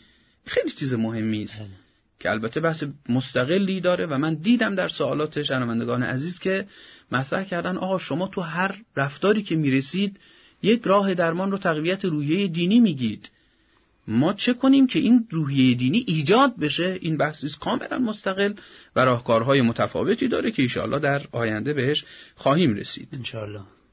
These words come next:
Speaker 1: من راجع به این به اختصار در حد فرصتی که داریم عرض کنم. روحیهٔ دینی بسیار مؤثر هست، تقویت روحیهٔ دینی در کاهش اضطراب.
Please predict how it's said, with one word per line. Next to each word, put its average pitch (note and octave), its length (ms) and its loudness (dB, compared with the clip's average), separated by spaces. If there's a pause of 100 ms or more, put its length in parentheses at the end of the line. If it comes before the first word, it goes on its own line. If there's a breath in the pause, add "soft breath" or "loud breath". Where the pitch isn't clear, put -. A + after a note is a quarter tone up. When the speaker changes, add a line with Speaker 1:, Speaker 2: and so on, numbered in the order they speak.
(180)
Speaker 1:
من B3 240 6
راجع G#3+ 220 4
به B3 80 0
این D4+ 260 4
به A3 260 4
اختصار F3 440 0
در D3 140 2
حد C3+ 460 0
فرصتی D#3+ 540 -2
که B2+ 140 -2
داریم D3 280 0
عرض F3 260 2
کنم. A#2+ 360 0 (840 soft breath)
روحیهٔ C#3 500 2
دینی C#3+ 300 0
بسیار F#3 520 2
مؤثر F3 580 2
هست، G#3+ 340 0
تقویت E3 460 0
روحیهٔ D#3 420 2
دینی D3 260 -2
در D3+ 160 0
کاهش C#3 540 -2
اضطراب. G#2 640 -8